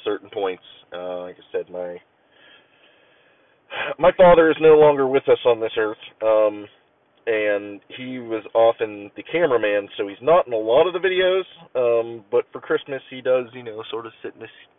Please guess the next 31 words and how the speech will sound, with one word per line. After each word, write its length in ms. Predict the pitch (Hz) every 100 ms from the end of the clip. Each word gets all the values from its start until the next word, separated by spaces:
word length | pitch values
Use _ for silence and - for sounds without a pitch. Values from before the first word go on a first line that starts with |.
| _
sit 140 | 139
in 60 | 117
the 60 | 123
chair, 380 | 120 107 101 - _ _ _ _ _
uh, 240 | - 107 104
to 60 | 110
open 180 | 104 101
the 80 | 101
pictures 360 | 104 - 101
in 60 | 98
front 200 | - 101
of 60 | 92
the 40 |
camera 240 | 98 95
like 160 | 90 90
the 80 | 92
rest 220 | 87 -
of 60 | 87
us, 100 | 80
and 80 | 82
it 100 | 85
was, 140 | 90 87 _
it 160 | - -
was, 120 | 92 95 _ _ _ _ _ - _ -
it 60 |
was 120 | 120 117
good 160 | 165
to 60 | 156 -
see 100 | 127
him. 140 | 117 113 _ _ 101
Um, 440 | 98 95 92 92